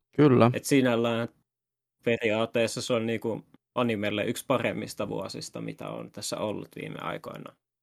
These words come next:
Speaker 2: Kyllä.
Speaker 1: Joo, muistin
Speaker 2: Tota,
Speaker 1: siitäkin, että silloin oli
Speaker 2: haluaisin
Speaker 1: kyllä, silloin oli kyllä tota, tosi hyvä, tosi hyvä tota,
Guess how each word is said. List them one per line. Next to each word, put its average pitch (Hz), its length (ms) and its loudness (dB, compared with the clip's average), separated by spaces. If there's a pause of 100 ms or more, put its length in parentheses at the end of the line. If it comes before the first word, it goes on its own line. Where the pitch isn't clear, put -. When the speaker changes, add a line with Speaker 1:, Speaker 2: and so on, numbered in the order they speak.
(920)
Speaker 2:
Kyllä. 139 480 -14 (220)
Speaker 1:
Joo, 156 260 10
muistin 123 320 6
Speaker 2:
Tota, 131 140 6
Speaker 1:
siitäkin, 127 440 6
että 120 160 0
silloin 123 220 6
oli 117 60 8
Speaker 2:
haluaisin 123 240 6
Speaker 1:
kyllä, 127 140 6 (480)
silloin 147 280 8
oli 147 100 8
kyllä 156 200 6
tota, 160 260 4 (220)
tosi 180 260 6
hyvä, 180 200 6 (340)
tosi 185 320 6
hyvä 131 220 10
tota, 120 300 4